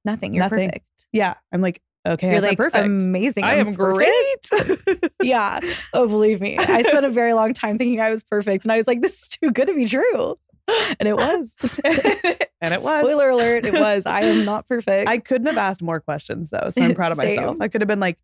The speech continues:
Speaker 1: "No, leave it to us."
Speaker 2: "I want a, I want a
Speaker 1: We're like with a
Speaker 2: report card."
Speaker 1: magnifying glass.
Speaker 2: Yes.
Speaker 1: Yeah. A report card.
Speaker 2: Well, it's like, I have realized lately TikTok has
Speaker 1: <laughs>
Speaker 2: told me that I have a praise kink, and I literally have a praise
Speaker 1: Wait,
Speaker 2: kink.
Speaker 1: what is that? A
Speaker 2: So it's
Speaker 1: praise
Speaker 2: not even
Speaker 1: kink?
Speaker 2: in bed. Like,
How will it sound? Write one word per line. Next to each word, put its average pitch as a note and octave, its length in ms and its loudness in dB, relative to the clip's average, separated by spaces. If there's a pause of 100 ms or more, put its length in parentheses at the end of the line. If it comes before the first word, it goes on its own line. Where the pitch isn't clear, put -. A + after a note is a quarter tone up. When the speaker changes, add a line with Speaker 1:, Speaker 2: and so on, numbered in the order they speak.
Speaker 1:
"No, A#3 160 4
leave B3+ 240 2
it F4+ 120 -2
to - 140 2
us." G#3+ 280 4
Speaker 2:
"I - 20 4
want D#4 220 2
a, D#4 160 2
I A#3+ 100 2
want D#4 140 2
a - 20 4
Speaker 1:
We're F4+ 80 2
like E4 160 4
with C#4 140 2
a - 40 4
Speaker 2:
report A3 120 2
card." A3+ 220 2
Speaker 1:
magnifying A3 360 0
glass. G#3+ 380 4
Speaker 2:
Yes. G#3+ 380 0
Speaker 1:
Yeah. - 260 -4
A A#3 40 2
report A3 360 0
card. G#3 320 2
Speaker 2:
Well, C4+ 100 4
it's C4+ 140 0
like, D4+ 240 -4
I G#3+ 140 2 (140)
have A3 160 -2
realized F#3+ 380 0
lately F3 240 -2
TikTok F3+ 480 -2
has A3+ 220 2
Speaker 1:
<laughs> G#3 80 -2
Speaker 2:
told F3 200 0
me E3+ 120 -2
that D#3 100 -2
I D#3 140 -4
have D3+ 280 -6
a D3+ 60 -8
praise D3 300 -6
kink, G#3+ 440 -6
and F3 140 -2
I D#3+ 100 0
literally D#3 460 -2
have C#3+ 160 -4
a C3+ 60 -8
praise F3 300 -2
Speaker 1:
Wait, F3 60 -2
Speaker 2:
kink. - 280 -8
Speaker 1:
what F#3+ 100 -2
is F#3+ 140 -6
that? - 440 -4
A F#3 80 -12
Speaker 2:
So A3 140 2
it's A3 120 0
Speaker 1:
praise - 0 -
Speaker 2:
not A#3 100 0
even C#4+ 160 -2
Speaker 1:
kink? G3+ 80 -6
Speaker 2:
in G3 180 0
bed. D#3 320 -2
Like, E3 260 -4